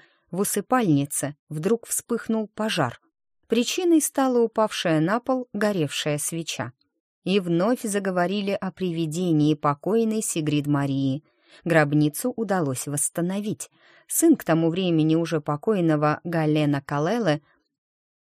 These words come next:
заново расписал по отцовским эскизам стены и потолок. Были восстановлены и оконные витражи. К тому времени склеп был объявлен объектом,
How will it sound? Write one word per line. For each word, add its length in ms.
заново 480
расписал 540
по 180
отцовским 600
эскизам 600
стены 560
и 100
потолок. 600
Были 220
восстановлены 760
и 160
оконные 580
витражи. 580
К 80
тому 300
времени 500
склеп 480
был 280
объявлен 600
объектом, 580